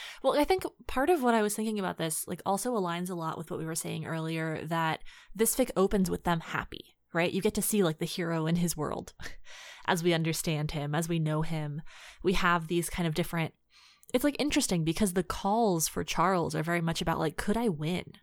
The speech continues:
How do I win? I wanna win. It means a lot to me. Max has four. Screw that. <laughs> Like, I should have a win."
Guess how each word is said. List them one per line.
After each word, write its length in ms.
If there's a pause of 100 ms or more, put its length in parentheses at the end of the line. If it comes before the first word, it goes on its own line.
(140)
How 180
do 140
I 100
win? 340
I 80
wanna 220
win. 480 (260)
It 100
means 200
a 40
lot 220
to 100
me. 220
Max 260
has 160
four. 440
Screw 480
that. 420
<laughs> 40
Like, 360
I 180
should 200
have 160
a 60
win." 480